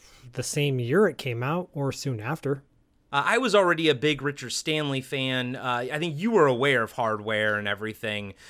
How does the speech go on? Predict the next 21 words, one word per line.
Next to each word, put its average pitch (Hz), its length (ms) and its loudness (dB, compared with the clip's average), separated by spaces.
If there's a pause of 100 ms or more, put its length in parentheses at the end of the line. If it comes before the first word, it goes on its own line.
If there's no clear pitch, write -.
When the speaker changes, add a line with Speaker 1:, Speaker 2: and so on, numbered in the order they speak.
(200)
Speaker 2:
um, 113 300 2
at 117 120 0
the 110 80 -6
time, 110 640 -2 (280)
but, 127 540 2
you 170 100 -2
know, 131 120 2
but 143 220 -4
you 175 80 0
were 143 100 4
probably 131 340 2
more 120 320 0
intrigued 107 360 -6
by 104 120 -2
the 104 100 -6
whole 104 180 -4
Island 107 340 0
of 92 80 -8
Doctor 95 300 -10
Moreau 117 360 -2
thing. 92 440 -10